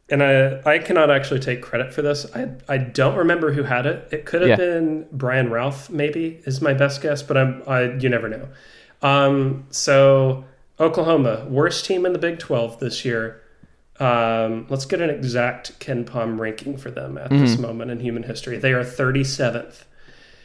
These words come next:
Speaker 1: Would you like to guess how many of the remaining thirty-one conferences they would be rated as the number one team in?
Speaker 2: No idea.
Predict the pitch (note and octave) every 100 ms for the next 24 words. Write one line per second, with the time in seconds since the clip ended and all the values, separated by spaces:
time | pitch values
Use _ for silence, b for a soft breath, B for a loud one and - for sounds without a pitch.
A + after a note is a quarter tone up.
0 | b b D3 C#3 D#3+ D#3 E3 - A3 E3
1 | D3 C3+ - - - - D3 D#3+ E3 D3+
2 | C#3+ C3+ A#2+ C3 A#2+ B2+ A#2+ C3 C3 B2
3 | - B2+ B2+ B2 A2+ - A#2 C3 - B2+
4 | - B2+ B2 A#2 A2 A#2 A#2 A2+ G#2+ C3
5 | A#2+ A#2 A2+ G#2+ A2 A2 B2+ C3 C3 C3
6 | C3+ - _ _ _ _ _ _ _ _
7 | _ _ _ _ _ _ _ _ B2+ A2
8 | G#2 G2+